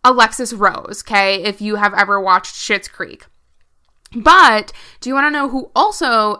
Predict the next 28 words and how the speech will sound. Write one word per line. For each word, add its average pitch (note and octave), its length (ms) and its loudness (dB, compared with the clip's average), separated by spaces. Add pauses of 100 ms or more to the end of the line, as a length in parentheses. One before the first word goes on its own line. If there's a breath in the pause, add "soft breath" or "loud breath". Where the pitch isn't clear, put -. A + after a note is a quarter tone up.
exhibits, G3+ 460 -6
like, G3+ 160 -6
main G3 220 -10
character G3 320 -8
energy G#3 480 -8
is G#3+ 200 -10
somebody G#3+ 380 -6
like G3+ 220 -6 (360 soft breath)
Jess B3+ 520 0
from D4 180 -4
New F#4+ 160 -4
Girl. - 340 -6 (360 loud breath)
And B3+ 720 -4
she D4+ 400 -2
is, C#4 240 -6
like, B3+ 260 -4 (380)
definitely C4+ 520 0
more, A3 240 -4
like, G#3 240 -4
quiet, A3 520 2
quirky, G#3+ 800 -4 (160)
like, G3 300 -6 (200)
awkward, G#3 500 4
but, A3+ 160 -4
like, - 320 -6
knows A3+ 600 -2
that C4 140 -4
she, A#3+ 520 -4